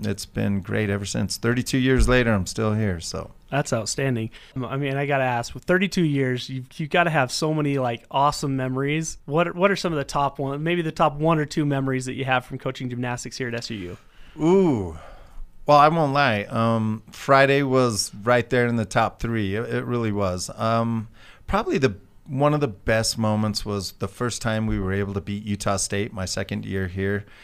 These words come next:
Speaker 1: That was a great moment, because that's when you knew, 'cause we were the last place team in the country the year before. And then, um, you know, all of a sudden we jumped to nineteenth. We beat some teams that nobody thought we would beat. And it was the same group of girls that we had. So that was a good moment.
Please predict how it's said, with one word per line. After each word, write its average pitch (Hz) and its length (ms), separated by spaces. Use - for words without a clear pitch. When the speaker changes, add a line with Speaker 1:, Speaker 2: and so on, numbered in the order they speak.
Speaker 1:
That 147 120
was 147 120
a 131 60
great 123 240
moment, 101 340
because 104 340
that's 131 300
when 131 160
you 120 80
knew, 117 160
'cause 127 240
we 170 100
were 131 220
the 92 180
last 87 320
place - 240
team 90 180
in 82 40
the 80 80
country 95 280
the 85 100
year 82 140
before. 87 360
And 104 260
then, 113 260
um, 104 380
you 110 60
know, 117 80
all 113 160
of 113 80
a 107 60
sudden 107 240
we 104 80
jumped 98 280
to 98 60
nineteenth. 92 720
We 101 80
beat 95 240
some 98 160
teams 95 320
that - 180
nobody 90 360
thought 82 260
we 87 120
would 85 160
beat. 92 220
And 113 100
it 143 60
was 139 160
the 101 80
same 131 360
group 117 220
of 92 140
girls 90 540
that 101 120
we 101 140
had. 104 380
So 123 120
that 160 180
was 180 120
a 165 60
good 120 200
moment. 117 600